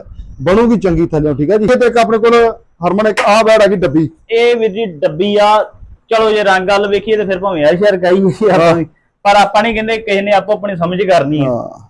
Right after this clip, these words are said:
Speaker 2: ਇਹ ਐਲ ਸ਼ਹਿਰ ਹੈ, ਜਰਸੀ ਹੈ, ਐਚ ਐਫ ਹੈ ਜੀ, ਕਿਹੜੀ ਹੈ, ਕਿਹੜੀ ਹੈ।
Speaker 1: ਹਾਂ। ਇਹ ਗੱਭਣ ਹੈ?
Speaker 2: ਇਹ ਵੀ ਗੱਭਣ ਆ ਜੀ।
Speaker 1: ਲਓ ਜੀ, ਗੱਭਣ
Speaker 2: ਦੂਜਾ
Speaker 1: ਵੈੜ ਤੁਹਾਨੂੰ
Speaker 2: ਸੂਆ।
Speaker 1: ਦਿਖਾ ਰਹੇ ਆ। ਹਾਂਜੀ।
Speaker 2: ਪਿਓਰ ਛੇ ਦੰਦ ਵੱਛੀ ਆ, ਤੰਨੀਆਂ ਜੇ ਖਲੋਤੀਆਂ ਵੱਛੀ ਦੀਆਂ।
Speaker 1: ਠੀਕ ਆ। ਲਓ ਵੀ, ਠੀਕ ਆ ਜੀ, ਇਹ ਛਿੱਗੀ ਆ, ਠੀਕ ਆ।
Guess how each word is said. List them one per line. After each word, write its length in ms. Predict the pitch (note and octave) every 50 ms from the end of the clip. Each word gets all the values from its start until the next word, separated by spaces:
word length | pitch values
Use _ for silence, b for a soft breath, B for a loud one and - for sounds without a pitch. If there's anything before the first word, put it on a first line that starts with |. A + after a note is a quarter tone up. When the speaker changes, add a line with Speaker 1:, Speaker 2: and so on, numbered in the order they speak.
| _ _
Speaker 2:
ਇਹ 140 | G#3 G#3 G#3
ਐਲ 240 | G3 F#3+ G3 G3+ F#3
ਸ਼ਹਿਰ 220 | G#3 G3+ G3 G3
ਹੈ, 120 | G3+ G3
ਜਰਸੀ 440 | G3+ F3+ D#3 A3 G#3+ - - G3+ G3+
ਹੈ, 60 | G3+
ਐਚ 300 | G3+ G3+ F#3 D#3+ D#3+ -
ਐਫ 180 | F3+ F3 E3+ F3+
ਹੈ 100 | F#3+ F#3
ਜੀ, 100 | F3+ F3
ਕਿਹੜੀ 320 | E3+ F3 E3+ E3+ F#3 F#3
ਹੈ, 40 | F3
ਕਿਹੜੀ 260 | E3+ D#3 D#3 D3+ D#3
ਹੈ। 160 | D#3 D3+ D3+ C#3
Speaker 1:
ਹਾਂ। 80 | B2 - _ _ _ _ _ _ _ _ _ _ _ _ _ - G3+
ਇਹ 140 | A#3 A#3 A#3+
ਗੱਭਣ 240 | A#3 G3+ B3 B3
ਹੈ? 100 | A#3+ A3+ - - - _
Speaker 2:
ਇਹ 100 | G3+ A3 A#3+
ਵੀ 120 | A#3+ B3
ਗੱਭਣ 320 | G3 G#3 F#3+ F3+ G3+ G3+ F#3+
ਆ 100 | F3+ E3
ਜੀ। 220 | F3 F3 D#3+ B2 _ -
Speaker 1:
ਲਓ 80 | E3+ F#3+
ਜੀ, 100 | G3 A#3+
ਗੱਭਣ 200 | G#3 E3 G#3 G#3
Speaker 2:
ਦੂਜਾ 80 | A#3 B3
Speaker 1:
ਵੈੜ 280 | B3 A#3+ A3+ A3+ A#3+ A3+
ਤੁਹਾਨੂੰ 200 | A3+ A#3 A#3 B3+
Speaker 2:
ਸੂਆ। 120 | C#4 C4+
Speaker 1:
ਦਿਖਾ 120 | E3+ E3
ਰਹੇ 140 | D#3+ F3 G3
ਆ। 120 | A3 A#3 - _ _ - _ -
ਹਾਂਜੀ। 240 | D#3+ D3 C3+ C3 B2 - _ _ -
Speaker 2:
ਪਿਓਰ 280 | A4+ D5+ D5+ D#4 C4+
ਛੇ 280 | - - B3 A#3 A3+ A3
ਦੰਦ 260 | G3+ A3 G#3+ A3 A3
ਵੱਛੀ 340 | G#3+ G#3 G3 - G#3 G3+ F#3+
ਆ, 160 | E3 D3 C3+
ਤੰਨੀਆਂ 560 | B2 - _ - A3+ A3 A3 A#3 A#3+ A#3 A#3
ਜੇ 140 | A#3 A#3+ A#3
ਖਲੋਤੀਆਂ 420 | G#3+ A3 G3 F3 F#3 E3 F3 F3
ਵੱਛੀ 220 | F3 E3 - - D#3
ਦੀਆਂ। 220 | C#3+ C#3 C3 A#2+ - _ _ _ - -
Speaker 1:
ਠੀਕ 160 | D#3 D3 B2
ਆ। 140 | B2+ A2+ G#2+ - _ _ _ _ _ _ _ _ _ _ _ _ -
ਲਓ 260 | C#3 C#3+ D3+ D#3 D#3
ਵੀ, 100 | C#3+ C#3
ਠੀਕ 160 | B2 - - E3+
ਆ 60 | F#3
ਜੀ, 100 | G3+ A3+
ਇਹ 220 | A#3 A#3+ A#3+ B3
ਛਿੱਗੀ 460 | B3 - G#3 G3+ E3 E3+ A3+ A3+ G3+ F3+
ਆ, 80 | E3
ਠੀਕ 160 | D3 D#3 D#3 F#3+
ਆ। 120 | F#3+